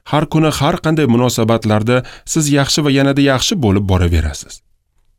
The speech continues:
Aylin Keddi, Shotlandiyadagi Findhorn jamiyatining asoschisi, bu borada quyidagi so'zlarni aytgandi. Hayotingizda biror narsa amalga oshishi uchun avvalo ehtiros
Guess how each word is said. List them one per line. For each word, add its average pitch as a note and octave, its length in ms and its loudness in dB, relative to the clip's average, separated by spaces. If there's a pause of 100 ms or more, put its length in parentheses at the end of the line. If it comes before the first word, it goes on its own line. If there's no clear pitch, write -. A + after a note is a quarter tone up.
(240)
Aylin E3 360 2
Keddi, D3 400 -2 (420)
Shotlandiyadagi B2+ 800 0 (460)
Findhorn D#3+ 760 0
jamiyatining G2 580 2
asoschisi, A2+ 680 -2 (280)
bu F#3 80 2 (120)
borada B2+ 400 2 (320)
quyidagi F#3 460 0
so'zlarni F#2+ 460 2 (140)
aytgandi. D2+ 460 -4 (680)
Hayotingizda G#2 760 2 (320)
biror D3 260 2
narsa G2+ 280 0 (140)
amalga G#2+ 380 2
oshishi A2 200 -2
uchun C#3+ 240 2 (240)
avvalo D#3 360 2 (160)
ehtiros D3 440 -2